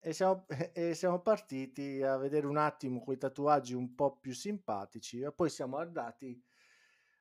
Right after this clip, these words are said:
a vedere certe cose che sono un po' obbrobriose e quindi niente,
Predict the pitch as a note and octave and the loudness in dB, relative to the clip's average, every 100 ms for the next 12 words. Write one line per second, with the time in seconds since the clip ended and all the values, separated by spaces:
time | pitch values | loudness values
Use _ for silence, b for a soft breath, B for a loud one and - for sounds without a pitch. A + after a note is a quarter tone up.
0 | b F3+ G3 F#3+ F#3+ G3 F#3+ F#3+ F#3+ A#3+ | b 6 8 8 6 4 4 2 4 -2
1 | A#3+ F#3+ F3 E3 F#3 F#3+ - E3+ E3+ E3 | 4 6 6 4 0 -2 2 4 4 2
2 | - D#3 D3+ C#3+ C3+ C3 B2+ C#3 D3 C#3 | 8 10 12 12 10 8 6 2 -2 -2
3 | C#3+ C3 C3+ C3+ A#2+ A#2+ F#3 G3 C3+ B2+ | -2 -2 -2 2 2 2 0 -2 -4 -4
4 | C3+ B2+ A#2+ D#3 D#3+ A2 G#2 A#2 A2+ | -2 -4 -4 -8 -8 -8 -10 -12 -10